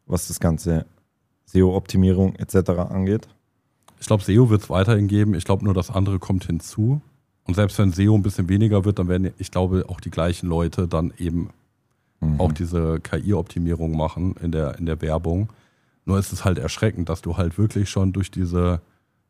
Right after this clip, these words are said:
Speaker 2: durch diese Injektion von gezielten Daten ganze Sprachmodelle, natürlich mit riesigem Aufwand, ne? Ähm, aber du kannst sie verändern.
Speaker 1: Mhm.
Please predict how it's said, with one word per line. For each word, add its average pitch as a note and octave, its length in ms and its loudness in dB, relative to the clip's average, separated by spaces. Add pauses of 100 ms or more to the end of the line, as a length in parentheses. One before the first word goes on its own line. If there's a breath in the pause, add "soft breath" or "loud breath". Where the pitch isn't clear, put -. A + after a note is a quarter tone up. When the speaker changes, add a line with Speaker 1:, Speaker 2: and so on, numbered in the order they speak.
Speaker 2:
durch F#2+ 180 -2
diese F2+ 320 -2
Injektion G2+ 920 2
von F#2+ 240 -2
gezielten F#2 580 -2
Daten A#2 680 0 (540)
ganze G#2+ 360 2
Sprachmodelle, G2+ 840 0
natürlich F2+ 340 0
mit F2 100 0
riesigem F2 380 -2
Aufwand, F#2 480 -4
ne? F2+ 220 0 (480 soft breath)
Ähm, E2+ 300 0
aber - 120 -12
du - 60 -4
kannst E2+ 220 -2
sie G#2+ 80 0
verändern. E2+ 420 -4 (880)
Speaker 1:
Mhm. E2 360 0